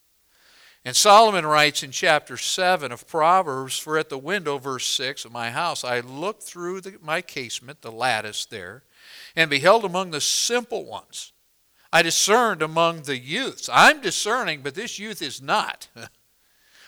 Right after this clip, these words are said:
"A young man void of understanding passing through the street near her corner." Who is she?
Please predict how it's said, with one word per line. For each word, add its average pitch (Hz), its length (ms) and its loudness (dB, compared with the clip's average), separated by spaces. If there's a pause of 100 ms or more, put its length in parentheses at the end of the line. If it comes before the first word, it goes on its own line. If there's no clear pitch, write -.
"A 151 80 4
young 220 320 6
man 196 240 2
void 170 340 4
of 262 80 -2
understanding 165 640 -4
passing 220 520 -4
through 202 140 -14
the 165 120 -8
street 151 480 -8
near 240 580 -4
her 214 300 -6
corner." 233 680 -6 (600)
Who 190 160 -2
is 208 140 0
she? 233 580 0